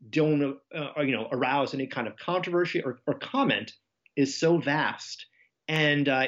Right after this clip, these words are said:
it's the easiest thing to forget about when you approach that, this topic, because you only hear about Middlebury, you only hear about Berkeley,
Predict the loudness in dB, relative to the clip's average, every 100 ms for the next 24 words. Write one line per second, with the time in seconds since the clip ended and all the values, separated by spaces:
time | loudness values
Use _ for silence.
0 | 0 -2 -2 -6 -6 -4 -4 0 -2 -2
1 | -2 -2 -2 -2 0 2 0 -2 -6 -10
2 | -14 -14 -6 -4 2 0 0 2 2 2
3 | -2 -4 -4 -10 -6 -4 -2 -2 -4 -16
4 | -20 _ -2 2 4 4 4 2 2 0
5 | -2 -4 -8 -12 -16 -18 -16 -10 -6 -6
6 | -4 -4 -4 -6 -10 -12 -12 -14 -16